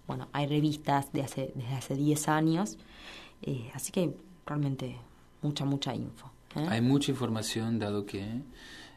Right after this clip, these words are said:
Speaker 2: este acontecimiento lleva en su proceso de, de darse a, a conocimiento público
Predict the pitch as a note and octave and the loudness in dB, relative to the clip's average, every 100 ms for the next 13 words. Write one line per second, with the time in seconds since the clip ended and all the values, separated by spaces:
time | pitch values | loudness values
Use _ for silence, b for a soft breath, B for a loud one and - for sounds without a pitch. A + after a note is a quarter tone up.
0 | - F2 E2+ - G2 F#2 F2+ G2+ A2+ G#2 | -6 -4 -4 -2 -2 0 -4 -6 -6 -4
1 | G2+ F#2+ G2 - A#2 B2 B2 A#2 B2+ B2+ | -4 -2 -2 0 2 4 4 2 0 -4
2 | - - B B B B - F#2+ G2 A#2 | -8 -18 B B B B -6 -2 4 6
3 | A2+ G#2+ G2+ F2+ F2 F2+ F#2 F2 - F2 | 6 4 0 -2 -6 -6 -6 -6 -6 -4
4 | F2+ - G#2 - G#2 F#2+ F2 E2 E2+ - | -4 0 -2 0 -2 -2 -2 -4 -4 -4
5 | E2+ E2+ F2+ G2 - G#2+ F2+ E2 D#2 D#2+ | -4 -2 0 0 -2 -2 -2 -2 -6 -8
6 | F#2+ B B B F2+ G#2 G2 F#2+ G2 G2 | -12 B B B -4 0 0 0 0 2
7 | G#2 G#2 A2 B2 B2 A#2+ B2 A#2+ C#3+ D#3+ | 2 2 2 6 6 6 4 2 0 0